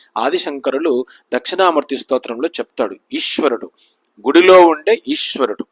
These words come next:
మనకుండే గురువు, మనలో ఉండే ఆత్మ. ఈశ్వరుడు, గురువు, ఆత్మ ముగ్గురు ఒక్కటే అంట. ఇక్కడ కృష్ణ భగవానుడు ఆయనే ఈశ్వరుడు, మనకుండే గురువు, మనలో ఉండే ఆత్మ, మూడు ఒక్కటే. కాబట్టి ఆయన సామాన్య మానవుడని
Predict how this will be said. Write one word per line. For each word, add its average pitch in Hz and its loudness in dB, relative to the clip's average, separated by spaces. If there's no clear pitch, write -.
మనకుండే 170 2
గురువు, 143 2
మనలో 196 8
ఉండే 175 0
ఆత్మ. 117 -6
ఈశ్వరుడు, 180 -2
గురువు, 185 4
ఆత్మ 143 0
ముగ్గురు 131 -2
ఒక్కటే 196 -6
అంట. - -20
ఇక్కడ 170 -2
కృష్ణ 156 -2
భగవానుడు 202 4
ఆయనే 196 -4
ఈశ్వరుడు, - -12
మనకుండే 202 4
గురువు, 147 -2
మనలో 214 8
ఉండే 220 4
ఆత్మ, - -2
మూడు 135 -2
ఒక్కటే. 123 -4
కాబట్టి 202 2
ఆయన 180 2
సామాన్య 208 2
మానవుడని 196 0